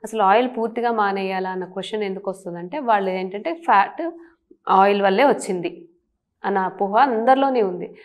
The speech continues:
ఆయిల్ మన శరీరానికి చాలా అవసరం. అంటే క్యాలరీస్, ప్రోటీన్స్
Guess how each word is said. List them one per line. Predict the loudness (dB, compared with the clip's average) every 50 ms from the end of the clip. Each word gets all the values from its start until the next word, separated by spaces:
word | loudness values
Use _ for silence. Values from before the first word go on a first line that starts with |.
| -20 -12 0 6
ఆయిల్ | 8 8 8 8 6 4
మన | 2 2 2 0
శరీరానికి | 2 2 2 2 4 4 4 4 2 0 -4
చాలా | -4 0 2 4 6 8
అవసరం. | 6 6 4 0 -6 -10 -12 -10 -8 -6
అంటే | -2 0 0 -2 -2 -6 -12 -18 -20 -20 -20 -20 _ -4
క్యాలరీస్, | 0 2 2 2 2 0 -2 -2 -4 -6 -8 -14 -20 -18 -4 0
ప్రోటీన్స్ | 0 0 0 0 -4 -4 -6 -6 -8 -12